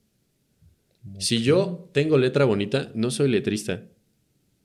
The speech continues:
Speaker 1: Sí, no, no.
Speaker 2: Pero si yo dibujo bonito, automáticamente me vuel-, me vuelvo dibujante.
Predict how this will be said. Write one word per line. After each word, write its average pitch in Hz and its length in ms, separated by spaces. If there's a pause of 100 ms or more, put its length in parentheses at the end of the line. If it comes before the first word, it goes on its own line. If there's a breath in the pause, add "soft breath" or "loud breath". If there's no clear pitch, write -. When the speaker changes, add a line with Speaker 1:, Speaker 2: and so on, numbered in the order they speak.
Speaker 1:
Sí, 107 200
no, 95 200
no. 107 180
Speaker 2:
Pero 113 160
si 113 140
yo 120 100
dibujo 127 300
bonito, 107 440
automáticamente 98 720
me 101 100
vuel-, 87 300
me 95 160
vuelvo 87 260
dibujante. 80 460